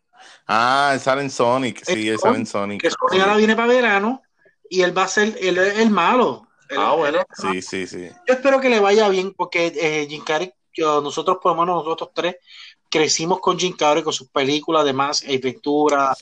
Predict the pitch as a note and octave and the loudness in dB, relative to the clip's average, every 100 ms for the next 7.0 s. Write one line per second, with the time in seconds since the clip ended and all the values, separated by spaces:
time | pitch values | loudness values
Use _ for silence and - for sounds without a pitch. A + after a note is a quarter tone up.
0 | - - G#2+ G#2+ - - - F3+ F#3+ D3 | -10 -14 -8 -6 -2 0 0 2 0 0
1 | - G#3 A3 G#3 E3+ D3+ C#3+ C#3+ C#3+ E3+ | 2 4 6 4 2 -4 -4 0 2 2
2 | G#3+ - E3+ - E3+ G3+ G3 G3+ - D3+ | 4 2 0 0 2 4 2 0 -2 2
3 | D#3+ A#2+ B2 C3 C3 C3+ C3+ B2 A2 G#2+ | 4 4 2 2 2 0 0 0 -2 -2
4 | B2 D3+ - _ - D3+ D#3 D3+ D#3 D3 | -6 -10 -20 _ -14 -10 -6 -6 -6 -6
5 | C#3+ D3 D#3+ - D3+ C#3+ D#3+ E3+ F#3 - | -6 -4 -4 -2 0 0 0 0 -2 -8
6 | - C#3+ E3+ - E3 F#3 D#3 A2+ A2 C#3 | -6 -6 -6 -10 -10 -8 -6 -6 -6 -12